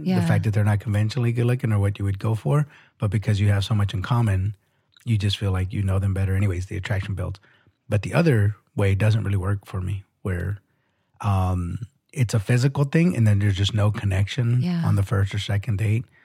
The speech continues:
Speaker 2: I mean, we're getting along and we're
Speaker 1: Right.
Speaker 2: cordial and all, but just no, no connection. I can't make that build.
Speaker 1: Right.
Speaker 2: I can do the other one. I just can't, I can't.
Speaker 1: It's funny that you brought that up 'cause I actually have that on my notes. It's called demi-romantic. I didn't know the term for it, but it's basically that. It's when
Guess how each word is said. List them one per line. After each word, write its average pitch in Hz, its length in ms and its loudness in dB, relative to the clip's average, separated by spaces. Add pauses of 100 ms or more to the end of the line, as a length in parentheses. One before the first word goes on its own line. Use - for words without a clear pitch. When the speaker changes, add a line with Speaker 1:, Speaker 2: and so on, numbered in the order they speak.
(160)
Speaker 2:
I 127 60 2
mean, 131 120 8
we're 147 100 6
getting 135 240 4
along 104 440 4
and 104 100 0
we're 202 80 2
Speaker 1:
Right. 175 100 0
Speaker 2:
cordial 160 260 4
and 95 80 0
all, 90 100 0
but 95 140 -2
just 98 200 0
no, 95 400 -2
no 110 240 -4
connection. 101 520 -4 (920)
I 110 40 -2
can't 104 260 -2
make 101 220 0
that 92 240 -6
build. 87 320 -8 (140)
Speaker 1:
Right. 170 340 -2 (200)
Speaker 2:
I 113 100 0
can 123 160 4
do 131 120 6
the 120 120 4
other 120 180 4
one. 101 160 2
I 98 80 2
just 95 180 -4
can't, 95 320 -6
I - 120 -20
can't. 95 260 -6
Speaker 1:
It's 202 160 -4
funny 247 220 0
that 254 120 -4
you 202 120 -2
brought 170 260 -4
that 175 120 -2
up 175 160 -2
'cause 165 160 -2
I 165 80 0
actually 175 300 -2
have 151 260 -2
that 156 120 -2
on 156 60 -2
my 147 140 -2
notes. 151 340 -2
It's 156 140 -4
called 185 360 -2
demi-romantic. 160 1080 -2 (100)
I 170 120 0
didn't 185 540 2
know 185 320 2
the 160 120 -2
term 220 440 0
for 165 240 0
it, 156 100 -4
but 165 80 0
it's 160 140 -4
basically 175 600 -2
that. 165 340 0
It's 156 260 -4
when 165 300 2